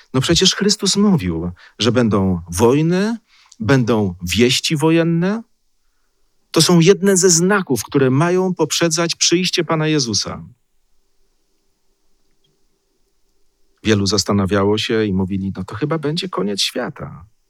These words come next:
Myśleli: "To już jest, gorzej być nie może. Nie wyobrażam sobie czegoś jeszcze, więcej byśmy nie znieśli".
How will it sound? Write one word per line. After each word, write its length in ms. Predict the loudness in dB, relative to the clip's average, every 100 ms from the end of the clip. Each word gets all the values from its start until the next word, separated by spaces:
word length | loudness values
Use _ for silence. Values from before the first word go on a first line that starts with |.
| _ _ _ _ _ _ _ _ _ _ -8
Myśleli: 400 | -6 -2 -2 -4 -6
"To 380 | -2 0 0 -2
już 460 | -4 -6 -6 -6
jest, 720 | -4 -4 -4 -8 -12 -18 -18 _ _ -20 -4
gorzej 340 | 0 0 0
być 200 | -2 -2
nie 80 | -4
może. 400 | -4 -6 -8 -14 -18 _ _ _ _ _ _
Nie 140 | 2 4
wyobrażam 560 | 6 4 4 2 2
sobie 420 | 2 2 2 0 0 _ _
czegoś 380 | 2 4 4 2
jeszcze, 540 | 2 2 0 2 2 0 -8 0
więcej 360 | 2 4 2
byśmy 280 | 2 0 0
nie 140 | 0
znieśli". 540 | 0 -2 -4 -6 -8